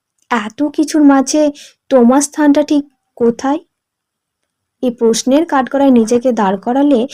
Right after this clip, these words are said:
মনে হয়, এই পৃথিবীর পুরোটাই আমার অজানা।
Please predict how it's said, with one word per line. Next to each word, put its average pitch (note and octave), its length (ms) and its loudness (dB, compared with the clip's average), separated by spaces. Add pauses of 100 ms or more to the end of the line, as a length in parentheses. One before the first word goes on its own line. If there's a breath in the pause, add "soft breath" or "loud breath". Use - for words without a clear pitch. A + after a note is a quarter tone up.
(260 loud breath)
মনে B3 300 4
হয়, C#4 320 0 (480)
এই A#3+ 140 2
পৃথিবীর C4 580 -2
পুরোটাই C4 520 0 (300 loud breath)
আমার A#3 300 2
অজানা। F#3+ 640 -4